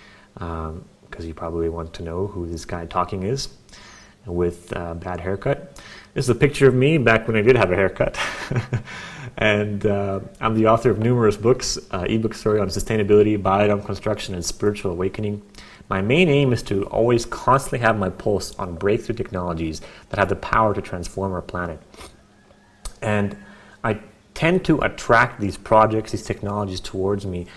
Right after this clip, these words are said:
um, because I have the ability to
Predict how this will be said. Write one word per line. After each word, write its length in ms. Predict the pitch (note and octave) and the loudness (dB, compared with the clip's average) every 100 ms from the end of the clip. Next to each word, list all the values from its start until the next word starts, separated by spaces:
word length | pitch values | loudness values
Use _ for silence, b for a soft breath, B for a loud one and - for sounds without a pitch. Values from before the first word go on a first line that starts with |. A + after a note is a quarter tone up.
| B B B - | B B B -12
um, 400 | F#2+ F2 E2 - _ - - _ | -8 -8 -8 -14 _ -20 -20 _
because 320 | G#2 A2 A#2 A2 | -8 -2 2 4
I 60 | |
have 180 | A2+ B2 | 4 4
the 80 | B2 | 2
ability 380 | G#2 A2 A2+ G#2+ | 4 4 6 2
to 400 | - G2+ G2 | 0 -2 -4